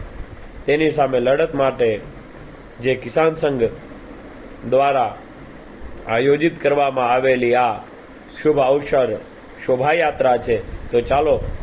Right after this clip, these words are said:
આપણે સૌ એની અંદર સાથે જોડાઈએ, સૌ સાથે મળી અને આ સહકારને, આ શુભ કાર્યને, સારા કાર્યને આપણે સિદ્ધ કરીએ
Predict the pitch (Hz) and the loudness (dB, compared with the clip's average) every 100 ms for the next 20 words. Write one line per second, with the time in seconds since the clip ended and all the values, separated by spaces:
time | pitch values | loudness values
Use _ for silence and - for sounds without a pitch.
0 | - 135 139 127 - 151 139 135 135 127 | -2 0 2 2 4 4 4 2 0 2
1 | 113 - 123 135 143 123 131 139 139 139 | 0 2 0 2 0 2 2 2 2 0
2 | 139 - - - - - 147 139 143 139 | 0 -8 -16 -12 -8 0 0 2 0 2
3 | 165 147 139 160 160 107 - - - - | 2 2 2 2 2 0 -6 -14 -16 -10
4 | - 135 127 123 135 143 139 151 151 151 | -2 0 0 2 2 2 2 0 2 0
5 | 147 - - - 123 - 170 151 139 139 | -2 -6 -14 -4 -2 0 0 0 0 2
6 | 151 156 131 120 - 135 143 131 131 135 | 2 2 0 -2 0 2 2 2 0 2
7 | 139 127 120 151 151 - 170 151 - 131 | 2 2 2 2 0 2 2 2 2 0
8 | 127 110 | 2 0